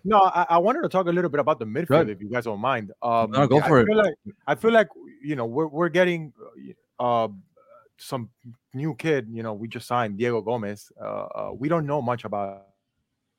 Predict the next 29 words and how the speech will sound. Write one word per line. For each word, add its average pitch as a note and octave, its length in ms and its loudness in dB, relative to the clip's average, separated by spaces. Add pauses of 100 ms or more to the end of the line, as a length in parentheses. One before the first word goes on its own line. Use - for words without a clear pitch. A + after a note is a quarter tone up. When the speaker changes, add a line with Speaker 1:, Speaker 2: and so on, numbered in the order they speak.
(160)
Speaker 1:
him, F#2+ 100 -12
you G2+ 60 -12
know, G#2+ 160 -10
because G2+ 240 -10
obviously G#2+ 340 -4
not G#2+ 140 2
a A2 40 4
lot G#2+ 140 0
of F#2+ 60 -6
people G#2 240 -6
watch G#2+ 240 -2
the, G2 160 -2 (420)
the G#2+ 80 -2
Paraguay A#2 460 6
League. B2 260 2 (320)
Uh, G#2+ 340 4
I A2+ 140 4
do C3 180 2
feel C#3+ 300 2
like G#2 260 2
he A#2 180 -2
has A2+ 260 2
a G2+ 60 0
lot A2 200 2
of, A2+ 160 0 (220)
uh, F#2+ 500 -4 (520)
abilities A#2+ 600 0
like G2+ 240 0 (260)
Almiron, G#2+ 540 -2